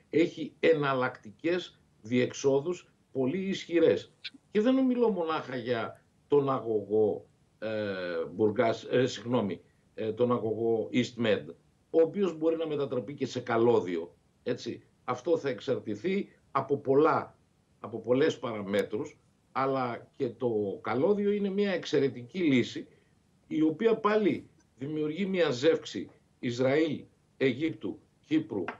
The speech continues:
Κρήτης, Ελλάδος, Ευρώπης. Τη στιγμή, λοιπόν, αφενός που έχει αυτήν την, ε, ενεργειακή δίωδο, η οποία είναι και φθηνότερη ως καλώδιο, αλλά και ασφαλέστερη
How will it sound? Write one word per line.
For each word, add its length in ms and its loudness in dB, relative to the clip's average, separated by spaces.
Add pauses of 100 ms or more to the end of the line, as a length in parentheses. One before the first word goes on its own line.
Κρήτης, 560 -2 (260)
Ελλάδος, 720 0
Ευρώπης. 560 -2 (1600)
Τη 100 -6
στιγμή, 340 -4
λοιπόν, 440 2 (520)
αφενός 580 0
που 140 -4
έχει 280 -2
αυτήν 260 0
την, 160 -2
ε, 480 0 (100)
ενεργειακή 720 2
δίωδο, 560 2 (320)
η 100 -2
οποία 340 2
είναι 180 0
και 200 2
φθηνότερη 800 -2
ως 180 2
καλώδιο, 640 0 (400)
αλλά 220 0
και 180 0
ασφαλέστερη 800 0